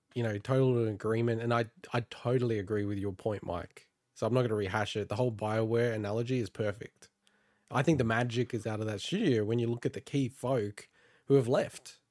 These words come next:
And it's kind of been ripped apart by the, you know, the sexual harassment lawsuit that's happening. That's not gonna be resolved for, like,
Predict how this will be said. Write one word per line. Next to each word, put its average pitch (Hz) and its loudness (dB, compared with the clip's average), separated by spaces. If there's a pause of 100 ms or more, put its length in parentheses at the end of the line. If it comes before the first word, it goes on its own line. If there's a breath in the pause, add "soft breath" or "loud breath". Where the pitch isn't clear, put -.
And 123 0
it's 127 -2
kind 156 0
of 143 4
been 131 4
ripped 127 0
apart 139 -2
by 107 0
the, 104 -6 (500 loud breath)
you 160 6
know, 131 6 (160)
the 120 4
sexual 135 2
harassment 117 0
lawsuit 123 0
that's 110 -2
happening. 135 4
That's 156 0
not 135 4
gonna 120 2
be 113 0
resolved 101 0
for, - -10
like, 101 -6